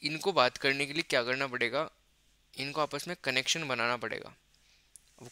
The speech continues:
कनेक्शन कैसे बनेगा? कनेक्शन भी वो होना चाहिए कि एक ही, एक ही लाइन पर, ताकि जब, आ,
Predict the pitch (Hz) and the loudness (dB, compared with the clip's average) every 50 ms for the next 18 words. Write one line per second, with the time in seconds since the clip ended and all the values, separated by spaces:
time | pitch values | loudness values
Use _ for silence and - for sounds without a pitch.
0 | - - 131 131 139 - - 165 165 160 147 147 143 - 156 151 151 151 151 151 | -4 -2 0 0 0 0 0 -2 0 0 2 4 4 2 2 0 0 0 2 0
1 | 165 160 - - 143 135 139 - - 147 147 147 151 143 135 139 147 147 143 131 | 0 0 -2 -2 -2 -2 -2 -4 -6 -6 -6 -8 -8 -8 -6 -8 -6 -6 -6 -6
2 | 127 127 135 - 139 139 143 - - 170 - - - - 139 139 - - 160 175 | -6 -6 -6 -6 -4 -6 -6 -6 -6 -8 -10 -6 -2 0 0 0 0 -2 -6 -6
3 | 196 - _ _ _ _ _ _ _ _ _ _ _ _ _ _ _ _ _ _ | -8 -10 _ _ _ _ _ _ _ _ _ _ _ _ _ _ _ _ _ _
4 | - - 147 147 - 185 170 160 143 139 139 139 151 175 156 - 147 139 139 - | 0 2 2 4 4 6 8 8 8 8 6 2 0 -2 0 2 2 2 2 0
5 | 175 170 160 170 156 - - - 135 127 123 123 127 127 | -4 -4 -4 -4 -6 -6 -6 -4 -2 0 2 2 0 0